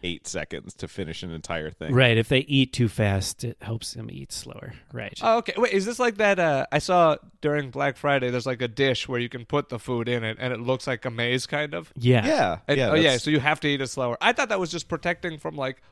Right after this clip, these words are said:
Speaker 3: overflow and your cat just trying to literally grab everything with his mouth, Freddy. I'm talking to you, cat. <laughs>
Speaker 2: Yeah, it kinda is.
Speaker 3: Okay.
Speaker 2: Um, but anyway, she, like,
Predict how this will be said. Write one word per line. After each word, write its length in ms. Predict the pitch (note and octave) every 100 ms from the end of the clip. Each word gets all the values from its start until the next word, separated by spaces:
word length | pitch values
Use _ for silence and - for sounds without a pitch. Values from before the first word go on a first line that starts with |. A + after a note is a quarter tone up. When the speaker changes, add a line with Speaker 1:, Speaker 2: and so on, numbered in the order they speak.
| -
Speaker 3:
overflow 560 | D#3+ E3+ D#3 - C3+ C3
and 100 | B2+
your 100 | B2+
cat 260 | C#3+ C#3+
just 160 | C#3 -
trying 160 | C#3+
to 140 | C3+ B2 - -
literally 500 | D3+ D3+ C#3 C3+ C3 _ _ -
grab 280 | C#3 C#3 -
everything 680 | C#3 C#3 C#3+ B2+ B2+ C3+ - -
with 200 | C3 -
his 180 | C3 B2
mouth, 320 | C3+ B2 - -
Freddy. 380 | B2 A#2 B2 - _ _
I'm 100 | C3
talking 260 | C#3 B2+ C3
to 60 |
you, 160 | B2+ A#2 -
cat. 280 | C3+ A#2+ - - - - -
<laughs> 180 | D3 - - - _ D4+ - C#4+ D4 - - - - -
Speaker 2:
Yeah, 180 | A#3
it 80 | C3
kinda 240 | E3 D#3+ D#3+
is. 260 | A#2 - - - -
Speaker 3:
Okay. 260 | C3+ A#2+ A2+ D3+
Speaker 2:
Um, 500 | C#3 B2 G#2+ G2+ - - _ - _ _ -
but 120 | G#3+
anyway, 380 | F3+ A2 G2+ G#2 _
she, 680 | - - G3 G3 G3 F#3+ - _ _ _ C#3
like, 460 | C3 A#2 - -